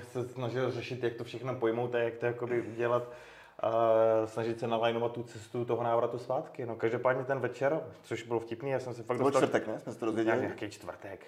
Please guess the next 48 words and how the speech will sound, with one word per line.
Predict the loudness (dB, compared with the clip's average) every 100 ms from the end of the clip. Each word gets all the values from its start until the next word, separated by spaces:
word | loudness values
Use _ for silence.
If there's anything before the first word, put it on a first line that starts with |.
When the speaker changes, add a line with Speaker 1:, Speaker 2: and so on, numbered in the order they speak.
| -20 -14
Speaker 1:
to |
bylo | -10 -8 -6
zase, | -8 -4 -2 -2
já | -2
nevím, | -4 -4
během | -6 -6
listopadu | -6 -4 0 2
někdy. | 0 -2 0
Speaker 2:
Já | 0
jsem | 2 2
to | 2
byl | -2 -4
čtvrtek. | -6 -8 -4 -2
<laughs> | 2
Speaker 1:
No, | 2 2 -4
to, | -8
to | -6 -8
jsi | -6 -6
hustý, | -6 -8 -8 -8
to | -8
nevím, | -4 -4 -4
nějaký | -6 -8
čtvrtek | -6 -4 -4 -4
kolem | -2 -2 0
de-, | -4 -4
zase | -10 -10
třeba | -8 -6
devatenáctého | -6 -6 -4 -6 -4 -4
listopadu. | -4 -4 -2 0 0 0 -4 -6
Jak | -6
říkám, | -4 -6
myslím, | -6 -6 -6
že |
jsme | -4 0
dali | 0 0
měsíc, | -4 -6 -8
takže | -6 -4
já | -4
mám, | -2 -4
že |
jsme | -4 -6
kolem | -4 -4
osmnáctého | -4 -2 -2 0 0
října | 0 0
Speaker 2:
Zbraně | 0
Speaker 1:
padli. | 2 2 4
Speaker 2:
prostě | 4 2
tři | -4